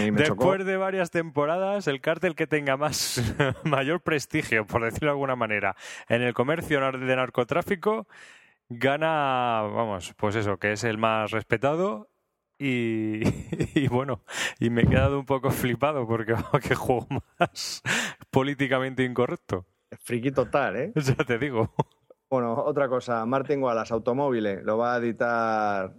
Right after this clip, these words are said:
Speaker 1: no sé si Phalanx o, bueno, varias, me parece que son varias, ¿no? Las que lo van a editar.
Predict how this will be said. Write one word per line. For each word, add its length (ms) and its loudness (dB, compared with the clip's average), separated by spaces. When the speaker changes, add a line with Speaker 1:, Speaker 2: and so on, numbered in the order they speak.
Speaker 1:
no 120 -12
sé 140 -12
si 300 -2
Phalanx 640 0
o, 360 0
bueno, 220 0
varias, 300 0
me 100 0
parece 220 0
que 40 0
son 160 0
varias, 260 2
¿no? 120 -2
Las 120 0
que 60 -6
lo 80 2
van 140 0
a 100 0
editar. 460 -2